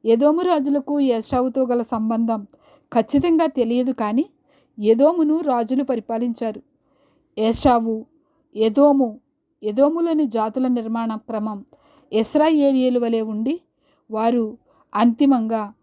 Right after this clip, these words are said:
వాళ్ళ గోత్రం నుంచి ఒక రాజును ఎంచుకొని అతని నుంచి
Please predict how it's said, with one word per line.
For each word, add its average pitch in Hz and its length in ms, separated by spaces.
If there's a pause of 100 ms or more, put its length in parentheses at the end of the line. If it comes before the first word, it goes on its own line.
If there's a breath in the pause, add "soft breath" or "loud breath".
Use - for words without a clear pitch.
(260)
వాళ్ళ 220 180
గోత్రం 226 520
నుంచి 311 280
ఒక 269 200
రాజును 220 360
ఎంచుకొని 220 760 (440 soft breath)
అతని 285 360
నుంచి 233 500